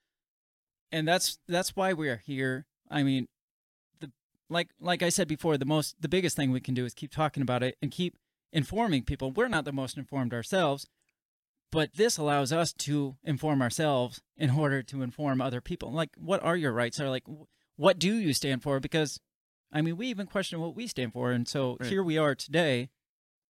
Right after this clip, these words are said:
Speaker 2: And
Speaker 1: kind of processing it <laughs> in real
Speaker 2: Right.
Speaker 1: time.
Speaker 2: And, and that, that right there, what you have in front of you, is the bread and butter of it. You know, it's not, you know, the government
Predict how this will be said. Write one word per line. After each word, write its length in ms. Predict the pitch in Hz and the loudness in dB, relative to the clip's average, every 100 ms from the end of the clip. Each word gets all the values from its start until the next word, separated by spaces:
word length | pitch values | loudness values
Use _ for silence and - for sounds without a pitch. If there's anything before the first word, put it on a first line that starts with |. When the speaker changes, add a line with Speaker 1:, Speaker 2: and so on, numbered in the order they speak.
| _ _ _ _ _ _ _ _ | _ _ _ _ _ _ _ _
Speaker 2:
And 180 | - 156 | -4 0
Speaker 1:
kind 140 | 202 | 0
of 60 | 190 | 0
processing 560 | - 220 - 147 160 151 | 0 0 0 -2 0 0
it 160 | 143 - 147 | 0 -2 0
<laughs> 160 | 165 180 | 0 2
in 160 | 160 | 2
real 140 | 170 240 | 2 0
Speaker 2:
Right. 80 | |
Speaker 1:
time. 280 | 147 110 135 - - | 0 -2 -4 -14 -4
Speaker 2:
And, 240 | 143 165 - | 0 2 2
and 200 | 156 156 | 4 6
that, 280 | 170 175 131 | 6 6 6
that 200 | 160 - - | 6 4 0
right 240 | 156 151 | 0 2
there, 220 | 165 151 | 4 4
what 160 | 143 120 | 4 2
you 60 | 127 | 0
have 80 | |
in 80 | 120 | -2
front 200 | 139 190 | -2 -4
of 100 | 160 | -2
you, 200 | 113 113 | -2 -2
is 240 | - 135 135 | 2 2 2
the 100 | 135 | 0
bread 220 | 120 117 | 0 0
and 140 | 120 | 0
butter 260 | 123 156 131 | 0 2 2
of 160 | 110 113 | 0 -2
it. 200 | 113 - | -4 -4
You 120 | 131 | -4
know, 120 | 113 | -2
it's 220 | 117 - | -2 0
not, 300 | 139 139 143 - _ _ _ _ _ _ | 4 4 2 -4 _ _ _ _ _ _
you 100 | - | -2
know, 80 | 127 | 0
the 120 | 120 | 0
government 580 | 123 147 160 160 123 123 | 4 4 6 4 2 0